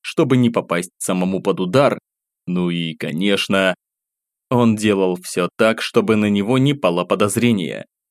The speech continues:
Вечером среды он сидел в роскошном заведении Магла Палас.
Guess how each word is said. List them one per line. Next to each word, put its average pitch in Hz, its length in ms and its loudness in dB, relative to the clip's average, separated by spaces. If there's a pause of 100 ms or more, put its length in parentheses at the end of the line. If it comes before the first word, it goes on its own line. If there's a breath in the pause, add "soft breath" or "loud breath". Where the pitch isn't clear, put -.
(360)
Вечером 101 560 0
среды 95 480 0
он 107 140 2
сидел 107 460 0
в 92 60 -2
роскошном 143 680 0
заведении 95 640 -2
Магла 98 440 0
Палас. 107 540 -2